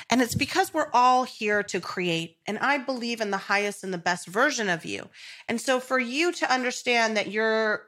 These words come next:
co-collaborating or creating in a reality that allows you to be the best version of yourself, and then working with the best guide that there is and learning from somebody who truly wants you to be happy and truly wants you to manifest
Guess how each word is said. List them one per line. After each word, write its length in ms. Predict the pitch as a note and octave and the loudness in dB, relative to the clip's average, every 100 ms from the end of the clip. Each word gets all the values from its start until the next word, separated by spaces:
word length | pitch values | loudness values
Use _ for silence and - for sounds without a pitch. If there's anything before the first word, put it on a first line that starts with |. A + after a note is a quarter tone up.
| - | -2
co-collaborating 920 | D4 C#4+ - B3+ A3+ A3 G#3+ G3 F#3+ | 0 2 0 4 4 4 2 2 2
or 120 | F#3 | 0
creating 580 | F3+ - A#3 C4+ C4 G#3+ - - - | -2 -2 0 2 0 -2 -6 -20 -2
in 120 | C#4 C#4+ | 2 4
a 100 | B3+ | 4
reality 640 | G#3+ G3 G3+ G3 F3+ F3+ - - | 4 6 6 4 2 0 -6 2
that 120 | G#3 | 4
allows 440 | G3+ G3 G3 A3 A#3+ | 6 8 8 6 2
you 100 | A3+ | -2
to 120 | G#3+ | -2
be 140 | G#3 | 0
the 80 | F#3+ | 0
best 340 | F3+ F#3 - | 2 0 0
version 320 | G3 C4 C4 A3 | 2 2 2 0
of 140 | F#3 | 0
yourself, 420 | F#3 - F3 E3+ - - - _ _ _ _ _ | 0 2 2 2 -10 -20 -20 _ _ _ _ _
and 220 | G#3 A3 | 2 4
then 380 | F#3+ C4 C#4 C#4 - - F#3 _ - - - G3 | 8 8 8 6 4 -6 -16 _ -14 -14 -6 2
working 520 | F#3+ C#4+ D4 B3 G#3 | 6 6 6 6 6
with 160 | F#3+ | 6
the 80 | F#3+ | 4
best 420 | E3+ G3 G3+ - | 4 4 2 -2
guide 360 | F3 F#3+ G#3+ G3+ | 4 6 6 4
that 140 | - | 2
there 160 | G3+ F#3 | 4 4
is 280 | G3 G#3+ G#3 | 6 4 4
and 220 | F3 F3 | 2 4
learning 320 | G#3+ C#4+ B3+ | 4 4 2
from 200 | - G3 | 0 -2
somebody 360 | F3+ F#3 F#3 F#3+ - - | 0 2 2 -2 -8 -6
who 120 | - | -4
truly 580 | A#3+ - - D4+ D#4 C#4+ | -2 -4 2 4 6 4
wants 340 | A#3 G#3 G#3 G#3+ | 4 2 2 0
you 80 | |
to 100 | G3+ | -2
be 140 | G3+ G3 | 0 2
happy 360 | F#3+ F3+ G3 | 2 2 2
and 120 | G#3 G#3+ | -2 -2
truly 540 | - C4+ D#4+ D#4+ C#4 | -4 4 6 8 8
wants 240 | A#3+ G#3+ | 6 4
you 60 | A3 | 0
to 80 | G#3 | 2
manifest 480 | G3 F#3 F#3 G3 | 2 2 0 -4